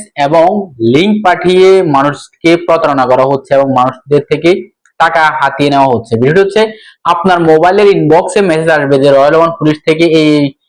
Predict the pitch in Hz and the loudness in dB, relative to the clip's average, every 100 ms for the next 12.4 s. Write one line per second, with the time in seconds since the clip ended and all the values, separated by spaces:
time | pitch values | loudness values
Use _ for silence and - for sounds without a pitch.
0 | _ 139 156 160 147 156 165 170 170 156 | _ -6 -2 0 -2 0 -2 -2 -2 -2
1 | 151 151 143 139 139 135 139 139 135 135 | -2 -2 -2 -2 -2 -2 -2 -2 -2 -4
2 | 156 175 170 165 147 135 135 135 131 135 | -2 -2 -2 -4 -2 -2 0 0 0 -2
3 | 131 151 139 139 135 135 147 147 170 156 | -2 -4 -4 -2 -2 0 -2 -2 -2 0
4 | 165 185 170 160 214 - - _ - 135 | 0 0 0 0 -2 -6 -14 _ -6 -2
5 | 156 196 - 147 147 139 135 185 240 - | 0 0 0 -2 -2 -4 0 0 0 -6
6 | _ 156 156 151 147 143 156 151 160 156 | _ -2 0 0 0 0 -2 -2 -2 -2
7 | 143 147 143 139 151 156 147 131 135 170 | -2 -2 0 0 0 0 0 -2 0 0
8 | 170 147 135 127 127 135 - 131 120 147 | 0 2 0 0 0 0 -2 -4 -2 0
9 | 139 131 131 139 135 123 117 117 - - | 0 0 -2 -2 -2 -2 -2 -6 -8 -16
10 | - 160 185 165 151 190 190 214 208 208 | -8 -4 0 0 0 0 -2 0 2 2
11 | 202 175 156 160 160 139 175 165 151 156 | 2 0 -2 -2 -2 0 0 0 0 0
12 | 147 117 113 | 0 0 -2